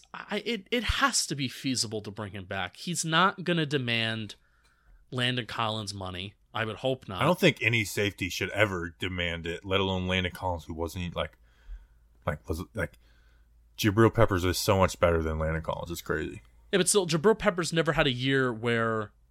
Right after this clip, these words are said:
Speaker 1: he was, like, around defensive player of the year
Speaker 2: Yeah,
Speaker 1: territory.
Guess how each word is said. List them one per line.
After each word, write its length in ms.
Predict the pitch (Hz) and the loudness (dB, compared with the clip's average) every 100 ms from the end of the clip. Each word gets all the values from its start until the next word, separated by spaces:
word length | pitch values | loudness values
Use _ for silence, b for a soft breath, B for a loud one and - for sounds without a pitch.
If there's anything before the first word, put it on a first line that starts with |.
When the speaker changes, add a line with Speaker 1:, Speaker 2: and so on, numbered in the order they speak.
| _ _ _ | _ _ _
Speaker 1:
he 160 | - 143 | 0 2
was, 160 | 135 | 2
like, 200 | 131 120 - _ _ _ _ | 2 -2 -6 _ _ _ _
around 540 | 151 135 143 143 123 104 | 2 4 4 2 0 -6
defensive 520 | 147 - 139 139 - | -8 -6 -6 -6 -6
player 280 | - 143 135 | 0 0 0
of 100 | 117 | -2
the 80 | 113 | -2
year 200 | 127 120 - | -2 -2 0
Speaker 2:
Yeah, 60 | |
Speaker 1:
territory. 160 | 131 127 | 0 6